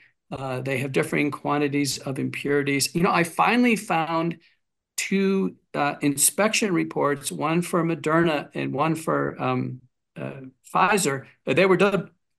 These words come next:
the one for Moderna was actually done by a company called Catalent, and they'd never analyzed for the quantity of messenger R N A. It was simply regarding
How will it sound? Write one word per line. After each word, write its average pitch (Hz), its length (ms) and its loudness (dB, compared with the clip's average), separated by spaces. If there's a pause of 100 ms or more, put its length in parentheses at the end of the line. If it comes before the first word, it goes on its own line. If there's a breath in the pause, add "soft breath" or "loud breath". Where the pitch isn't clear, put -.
(120)
the 156 120 -2
one 190 160 4
for 202 120 0
Moderna 151 360 -2
was 175 120 -2
actually 139 300 -8
done 143 180 -2
by 135 140 0
a 131 60 -2
company 165 320 -2
called 123 280 -2
Catalent, 151 640 2 (760 loud breath)
and 160 520 4
they'd 185 220 6
never 220 480 6
analyzed 254 600 2 (280)
for 165 400 -4
the 147 120 -2
quantity 143 760 0
of 127 180 -2
messenger 139 440 -2
R 127 100 2
N 131 80 2
A. 127 180 -2
It 131 80 0
was 139 160 2
simply 180 420 2
regarding 151 600 0